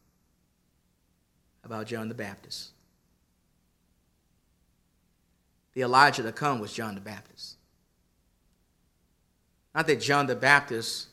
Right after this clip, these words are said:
was literally Elijah, but John the Baptist came like Elijah. He came with strong preaching and courage and boldness. He even looked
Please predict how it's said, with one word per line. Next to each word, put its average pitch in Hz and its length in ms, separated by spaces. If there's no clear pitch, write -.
was 117 200
literally 117 680
Elijah, 117 760
but 123 360
John 143 240
the 131 80
Baptist 135 400
came 151 360
like 113 280
Elijah. 98 520
He 135 100
came 165 300
with 131 140
strong 160 380
preaching 139 420
and 101 120
courage 127 640
and 110 160
boldness. 143 600
He 156 100
even 139 360
looked 180 360